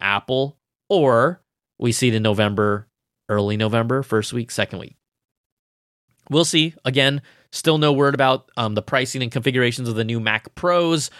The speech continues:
We still have not seen anything following up with their Apple Tag platform. I think they should just keep that for next year and make it a surprise, or, you know, just polish it up, make sure it's good to go, even though we know it exists. I think it's gonna, that's actually gonna be a big,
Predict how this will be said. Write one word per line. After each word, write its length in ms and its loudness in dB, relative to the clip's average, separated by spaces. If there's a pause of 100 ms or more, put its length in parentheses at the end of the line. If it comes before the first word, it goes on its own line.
(340)
We 80 -4
still 260 0
have 140 0
not 340 -2
seen 220 -4
anything 360 -4
following 420 0
up 200 2 (340)
with 140 0
their 340 0
Apple 280 0
Tag 300 0
platform. 460 0
I 80 0
think 160 -4
they 100 -2
should 120 -10
just 160 -4
keep 200 -6
that 140 -2
for 60 -6
next 260 -2
year 120 -4
and 80 -4
make 180 0
it 60 -2
a 40 -6
surprise, 720 0
or, 240 0 (480)
you 80 -2
know, 80 2
just 220 -4
polish 340 2
it 60 2
up, 100 4
make 160 -2
sure 140 2
it's 100 -4
good 140 0
to 60 -4
go, 340 2 (220)
even 180 -2
though 80 2
we 140 0
know 260 4
it 80 2
exists. 480 -2 (240)
I 80 -8
think 120 -4
it's 100 -6
gonna, 160 -2
that's 260 -2
actually 220 -4
gonna 120 -4
be 140 0
a 100 -2 (240)
big, 400 0